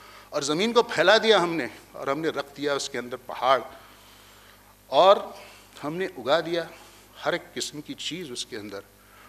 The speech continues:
मौजून में, balance में। आप देख लीजिए, आपको कायनात में हर जगह balance मिलेगा, आसमान में, सितारों में, atmosphere में, पेड़ों में, पौधों में,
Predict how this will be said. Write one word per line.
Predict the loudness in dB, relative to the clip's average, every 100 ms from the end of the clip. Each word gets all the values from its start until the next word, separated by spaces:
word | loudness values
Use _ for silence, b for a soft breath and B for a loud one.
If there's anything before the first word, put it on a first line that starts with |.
| B -16
मौजून | -12 -10 -10
में, | -12 -20 -16 -14
balance | -12 -8 -6 -6
में। | -10 -20 B B B -20 B B B B B B -12 2
आप | 2
देख | 4 -2 0
लीजिए, | -2 2
आपको | 2 2
कायनात | -4 -2 0 -2 -2
में | -8
हर | -6 0
जगह | 2 2
balance | 2 -2 -4 -8
मिलेगा, | -8 -14 -18 B B B B -10
आसमान | -6 -4 -4 -4
में, | -4 -6
सितारों | -6 -4 -4 -4
में, | -8 -12 -14
atmosphere | -10 -6 -4 -6 -8 -12
में, | -12 -18 -20 B B B B B B B B B _ _ _ _ _
पेड़ों | 6 6 8 4
में, | 0 -6 -12 -4
पौधों | 4 4 4 -4
में, | -6 -14